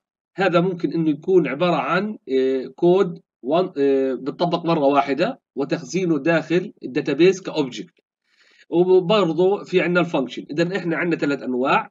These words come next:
الانونيمس بلوك، وعندي بروسيجر بلوك، وعندي الفانكشن بلوك. طبعًا ال-، الاستراكشر كلها نفسهم، لكن الاختلاف إنه هنا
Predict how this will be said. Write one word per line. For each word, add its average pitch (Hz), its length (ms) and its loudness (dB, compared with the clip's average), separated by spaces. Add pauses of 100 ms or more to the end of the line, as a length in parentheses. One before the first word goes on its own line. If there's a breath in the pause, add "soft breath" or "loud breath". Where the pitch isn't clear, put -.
الانونيمس 135 560 -2
بلوك، 127 480 -4
وعندي 131 240 -4
بروسيجر 127 440 -2
بلوك، 143 600 -6 (120)
وعندي 135 280 -6
الفانكشن 143 580 -4 (140)
بلوك. 120 320 -10 (520)
طبعًا 170 360 0
ال-، 170 140 2
الاستراكشر 214 680 -4
كلها 165 460 0
نفسهم، 202 440 -2
لكن 175 200 -2
الاختلاف 170 420 0
إنه 151 240 -2
هنا 147 340 -4